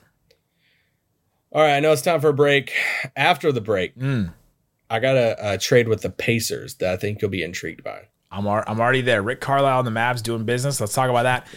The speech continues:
Speaker 2: coming up. But before you do, let me tell you about Prize Picks. Prize Picks is daily fantasy made easy. You can just go to Prize Picks,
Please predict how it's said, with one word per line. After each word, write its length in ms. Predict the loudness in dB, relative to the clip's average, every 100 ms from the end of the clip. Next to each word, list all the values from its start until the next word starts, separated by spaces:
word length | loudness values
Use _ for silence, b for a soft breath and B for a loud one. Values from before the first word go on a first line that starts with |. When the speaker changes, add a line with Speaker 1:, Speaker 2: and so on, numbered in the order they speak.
| B B 0
Speaker 2:
coming 200 | 2 2
up. 120 | 2
But 60 | 2
before 240 | 2 4
you 120 | 4
do, 20 | 4
let 100 | 4
me 80 |
tell 120 | 4 4
you 40 |
about 220 | 4 0
Prize 360 | 0 2 2 2
Picks. 420 | 2 2 -4 -8 _ _ _ _ _ _ _ _ _ _ _ -2
Prize 280 | 0 2
Picks 260 | 2 0 0
is 240 | 0 0 0
daily 340 | 0 2 2
fantasy 480 | 0 0 2 0 0
made 380 | 0 0 0 0
easy. 320 | -2 -2 -4
You 80 | -8
can 100 | -6
just 180 | -4 0
go 100 | 0
to 80 |
Prize 280 | 2 0 0
Picks, 320 | 0 -2 -2